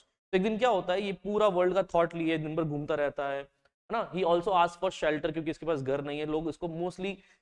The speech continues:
shush away कर देते हैं। So most of the people shush, shush him away, or basically kick him away out of their houses, not to get inside। So he was always into the, uh,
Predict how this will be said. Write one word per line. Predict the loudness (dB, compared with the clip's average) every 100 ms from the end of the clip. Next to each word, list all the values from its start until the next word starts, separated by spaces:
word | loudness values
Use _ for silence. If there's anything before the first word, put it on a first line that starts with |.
| _ -4
shush | -4 -2 -2
away | 0 0
कर | 0
देते | -2 -4
हैं। | -6
So | -6
most | -2 -2 -2
of | -4
the | -4
people | -6 -4
shush, | -4 -4 -4 -10 _ -6
shush | -4 -4
him | -4
away, | -4 -6 -8 _ _ _ _ 0
or | 0
basically | 0 -4 -4 -4 -4
kick | -4
him | -2
away | 0 2
out | 2 2
of | 0 0
their | 0 2
houses, | 0 0 -4 -4 _ _ _ _ _ -8
not | -2 2 2 0 -2
to |
get | 0 0
inside। | -2 -2 -4 -6 _ _ -2
So |
he | 0
was | 0 0 2
always | 4 4 4 2 2 -4 _ _ _ _ _ _ _ _ _ -4
into | -2 0 0 2
the, | 4 6 4 2
uh, | -2